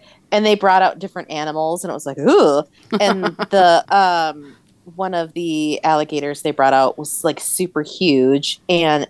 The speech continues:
Speaker 1: it was starting to, he was talking to Oprah, not paying attention, and it was starting to, like, walk, and it was, like, starting to walk, like, towards the audience, and
Speaker 2: Oh,
Speaker 1: all of a
Speaker 2: no.
Speaker 1: sudden you just hear gasps and screams, and it's like, "Do you really think that they're gonna let you, like,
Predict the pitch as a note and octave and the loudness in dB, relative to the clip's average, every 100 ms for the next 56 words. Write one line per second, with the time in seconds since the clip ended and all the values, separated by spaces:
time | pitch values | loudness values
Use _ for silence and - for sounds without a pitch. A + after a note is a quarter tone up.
0 | - E3 - D3 - - - E3+ D#3 D3 | 0 0 2 0 -2 -4 0 2 0 -4
1 | C#3+ C#3 - - E3 - - A#3+ G3+ - | -10 -12 -16 -8 -6 -6 -2 0 0 0
2 | F3 F3 C#3+ D3 - D3+ C#3+ - D#3+ D3 | -2 0 0 0 0 0 -2 -4 -8 -8
3 | - C3+ C3+ D#3+ D#3 C#3 C#3 - D3 C#3+ | -6 -6 -2 -2 -2 -2 -6 -2 -2 -2
4 | C#3+ C#3+ B2+ B2+ _ _ _ _ - C#3 | -4 0 0 -2 _ _ _ _ -2 0
5 | C#3 E3 C#3 C#3 C#3+ - - C#3+ C#3 C3+ | 0 -4 -12 -12 -14 -12 -8 -8 -8 -8
6 | D3 C#3 C3 - C3+ - - C3+ C3 - | -4 0 0 -2 -4 -6 -4 -4 -4 -4
7 | C3+ - A#2 C3+ D#3+ F#3 B3 A3 A3 G#3 | -2 0 0 2 0 0 0 2 2 2
8 | D#3 D3+ D3 D#3+ D#3 D#3+ D#3 E3 - E3 | 0 0 0 0 0 -2 0 -2 0 0
9 | D3+ - - - D3+ D3 B2+ - - D3+ | -2 -8 -20 -12 -2 0 0 -4 -12 -16
10 | - D3 B2+ C#3 E3 E3 - D#3+ - _ | -12 -12 -10 -8 -4 -4 -2 -2 -4 _
11 | - F3+ D#3 B2 B2+ - C3 C3 B2 C#3 | -14 -10 -8 -6 -6 -6 -8 -6 -6 -4
12 | C3+ C#3 C#3 C3 B2+ B2+ C3 C3 - C#3 | -4 -4 0 0 0 0 -2 -6 -10 -6
13 | B2+ | -6